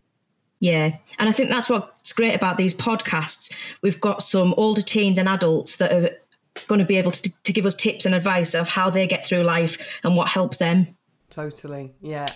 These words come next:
Speaker 2: absolutely. So I hope you've all enjoyed that. And next week we have got Luke, who is really fascinating. It's another transgender type, um,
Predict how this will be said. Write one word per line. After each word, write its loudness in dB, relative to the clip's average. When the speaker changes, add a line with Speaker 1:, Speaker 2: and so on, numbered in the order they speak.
Speaker 2:
absolutely. -12
So -8
I -4
hope -6
you've -8
all -6
enjoyed -6
that. -6
And -8
next -10
week -14
we -12
have -18
got -10
Luke, -12
who -4
is -8
really -6
fascinating. -10
It's -12
another -4
transgender -6
type, -10
um, -8